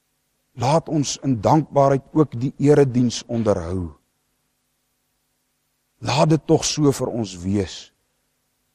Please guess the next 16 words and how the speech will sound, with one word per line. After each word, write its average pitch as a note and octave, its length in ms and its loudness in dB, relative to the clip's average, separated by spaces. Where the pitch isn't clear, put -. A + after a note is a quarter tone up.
O C3+ 80 6
Here, B2+ 280 6
verdryf B2 680 2
uit B2 160 -4
ons A2 280 -8
harte B2 440 0
alle D3+ 200 4
moedeloosheid B2 880 2
en G2+ 80 -2
gee A#2+ 320 2
tog G2 300 -4
in A2 80 -4
die F2+ 100 -10
plek G#2+ 300 4
daarvan F2+ 480 -4
godvreesendheid, G2 1200 -6